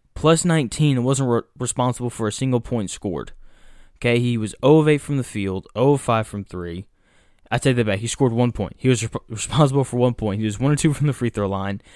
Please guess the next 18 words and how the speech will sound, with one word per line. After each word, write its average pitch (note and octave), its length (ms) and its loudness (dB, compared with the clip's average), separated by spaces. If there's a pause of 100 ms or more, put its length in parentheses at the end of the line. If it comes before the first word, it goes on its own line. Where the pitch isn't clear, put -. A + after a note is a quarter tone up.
(160)
Didn't C#3+ 180 4
have B2+ 140 4
a G#2+ 60 -2
single D3 360 0
assist. - 520 -6 (500)
But A#2+ 100 -2
he A#2 60 2
had G2+ 120 2
nine B2 280 2
rebounds. C#3+ 600 2
He - 120 -8
had G2 100 -2
a F#2 40 -6
block. A2+ 560 0 (720)
He A2+ 120 -6
played B2+ 300 0
good A2 180 0
defense. A#2 680 -4